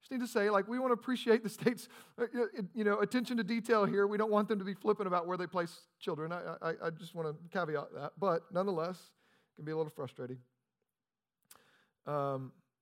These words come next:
sacrificed date nights, uh, comfort, um, safety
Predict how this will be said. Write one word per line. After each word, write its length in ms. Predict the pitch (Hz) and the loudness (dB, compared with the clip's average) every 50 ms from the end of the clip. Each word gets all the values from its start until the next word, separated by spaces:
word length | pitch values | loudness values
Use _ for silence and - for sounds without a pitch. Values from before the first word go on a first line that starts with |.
| _ _ _ _ _ - | _ _ _ _ _ -8
sacrificed 680 | - 175 156 156 147 - 156 151 143 135 - - - _ _ _ _ _ _ _ _ _ - | -6 -4 -4 -4 -4 -4 -2 -2 -2 -4 -6 -12 -20 _ _ _ _ _ _ _ _ _ -4
date 180 | 160 175 185 | -4 -2 -2
nights, 320 | 165 151 139 127 - - - - - _ _ _ _ _ _ _ _ _ _ _ _ _ _ _ _ _ _ _ _ _ _ _ _ _ _ _ _ _ - | -4 -8 -10 -12 -16 -20 -20 -20 -20 _ _ _ _ _ _ _ _ _ _ _ _ _ _ _ _ _ _ _ _ _ _ _ _ _ _ _ _ _ -18
uh, 200 | 131 123 123 123 123 | -14 -14 -14 -14 -10
comfort, 420 | - 185 180 180 - - 147 - - _ _ _ _ _ _ _ _ _ _ _ _ _ _ _ _ _ _ _ _ _ _ _ _ _ _ _ _ _ _ _ _ _ _ _ _ _ _ _ _ _ _ _ _ _ _ _ _ _ _ _ _ _ _ - - | -8 -8 -8 -6 -6 -8 -10 -10 -12 _ _ _ _ _ _ _ _ _ _ _ _ _ _ _ _ _ _ _ _ _ _ _ _ _ _ _ _ _ _ _ _ _ _ _ _ _ _ _ _ _ _ _ _ _ _ _ _ _ _ _ _ _ _ -14 -12
um, 420 | 135 135 135 131 131 123 123 120 - _ _ _ _ _ _ _ _ _ _ _ _ _ _ _ _ _ _ _ _ _ _ _ _ _ _ _ | -10 -8 -8 -8 -10 -10 -14 -16 -20 _ _ _ _ _ _ _ _ _ _ _ _ _ _ _ _ _ _ _ _ _ _ _ _ _ _ _
safety 380 | - 165 165 156 - - 123 | -6 -6 -6 -6 -8 -12 -14